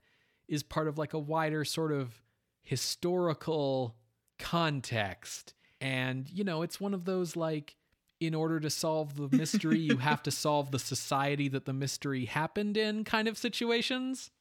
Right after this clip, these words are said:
Speaker 2: Um, I would also describe it as you start pulling on one thread and suddenly the whole sweater falls apart.
Speaker 1: Oh, yeah, <laughs> absolutely.
Speaker 2: Yeah.
Speaker 1: So how far back in time are we starting,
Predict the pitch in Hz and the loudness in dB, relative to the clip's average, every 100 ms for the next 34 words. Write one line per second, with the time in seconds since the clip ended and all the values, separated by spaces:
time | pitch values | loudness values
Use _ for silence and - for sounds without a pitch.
0 | - 202 208 202 202 202 202 196 - - | -4 0 2 2 2 2 2 0 -4 0
1 | 214 214 214 - 214 202 - 180 180 170 | 2 2 0 0 -4 -4 -2 -2 0 0
2 | 165 160 156 185 - 175 - 190 - - | 0 -2 -4 -6 -8 -8 -4 -2 -2 -2
3 | 202 190 185 170 165 160 156 - 175 160 | -2 0 0 0 -2 -4 -6 -6 -2 -2
4 | 185 - 220 226 - 180 185 170 165 160 | -2 -2 0 0 -2 -4 -2 -4 -2 -4
5 | 180 165 165 - - 156 151 139 - - | -4 -4 -4 -8 -6 -2 0 -2 -6 -2
6 | - 175 - 147 151 165 123 139 120 - | -2 -2 -4 0 4 4 4 2 2 0
7 | - 123 131 127 - 120 127 123 117 104 | -2 0 0 0 -2 -2 -2 -4 -6 -10
8 | 131 - 160 120 - - - - - 196 | -12 -6 -2 -2 -4 -10 -8 -4 0 0
9 | 170 165 - - 196 240 - 208 214 180 | 0 0 -2 -2 0 0 0 -2 -2 -2
10 | 170 165 175 156 - 135 131 131 123 123 | -4 -4 -8 -6 -4 -2 -2 -2 -2 -2
11 | 113 156 143 117 107 101 | -4 -2 -2 -2 -8 -16